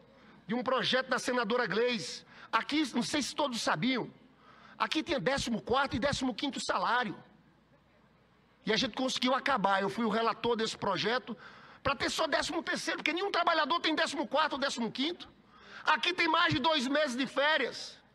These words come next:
Eu sou autor de um projeto pra ter um mês de férias só. E o Poder Judiciário? Com quantos absurdos que existem no Poder Judiciário, mas isso,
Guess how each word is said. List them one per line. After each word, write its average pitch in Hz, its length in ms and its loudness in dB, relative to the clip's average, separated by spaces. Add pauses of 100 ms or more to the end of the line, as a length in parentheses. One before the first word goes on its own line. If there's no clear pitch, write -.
(380)
Eu 254 120 2
sou 320 160 2
autor 302 280 2
de 277 60 2
um 277 100 0
projeto 254 420 2
pra 277 140 0
ter 302 140 -2
um 294 100 2
mês 262 220 2
de 247 100 -2
férias 247 380 0
só. 240 680 -2 (720)
E 403 80 2
o 392 80 4
Poder 339 300 2
Judiciário? 269 680 0 (2250)
Com 269 220 -4 (380)
quantos 330 360 2
absurdos 285 760 2
que 285 100 0
existem 262 460 0
no 262 100 0
Poder 240 300 -2
Judiciário, 240 500 0
mas 240 240 0
isso, 233 480 0